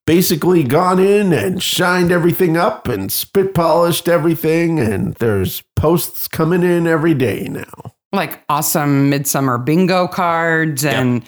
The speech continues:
Speaker 2: questions about episodes. And, you know, it's not a Midsummer Maniacs subreddit.
Speaker 1: Nope.
Speaker 2: It's for Midsummer Murders. So everybody is welcome. But it's another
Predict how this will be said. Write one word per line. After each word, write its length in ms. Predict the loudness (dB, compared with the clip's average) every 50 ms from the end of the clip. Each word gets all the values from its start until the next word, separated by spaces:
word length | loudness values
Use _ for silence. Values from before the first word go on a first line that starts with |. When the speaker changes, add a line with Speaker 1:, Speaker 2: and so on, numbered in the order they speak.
| -12 _ _
Speaker 2:
questions 460 | -10 -6 -4 -2 -2 0 0 0 0 0
about 240 | 0 -2 -2 -2
episodes. 880 | -2 -4 -4 -4 -4 -4 -2 0 0 0 0 0 0 0 0 0 0 -2
And, 340 | -2 0 0 2 0 0 -2 -4 -4
you 120 | -2 0 0
know, 160 | 0 -2 -2 -4
it's 260 | -4 -4 -2 -2 0
not 260 | 0 0 2 0 0
a 60 | 0 2
Midsummer 460 | 2 2 0 0 0 0 0 2 2
Maniacs 580 | 2 2 4 4 2 2 0 -2 -4 -4 -4
subreddit. 600 | -2 -2 -2 0 0 0 0 0 -2 -2 -2 -2
Speaker 1:
Nope. 200 | -2 0 0 2
Speaker 2:
It's 100 | 0 0
for 160 | 0 0 0 2
Midsummer 560 | 2 2 0 0 -2 -2 -2 0 0 0 0
Murders. 540 | 0 0 0 0 0 0 0 0 0 -2 -4
So 340 | -6 -6 -4 -4 -4 -4 -4
everybody 400 | -4 -2 -2 -2 0 0 2 2
is 100 | 2 2
welcome. 640 | 0 0 0 -2 -2 -4 -4 -2 0 0 0 0 -2 -6 -18 -20 -12 _
But 200 | -4 -4 -2 -2
it's 180 | -2 -2 0 0
another 580 | 0 2 0 0 0 0 -2 -2 -4 -6 -14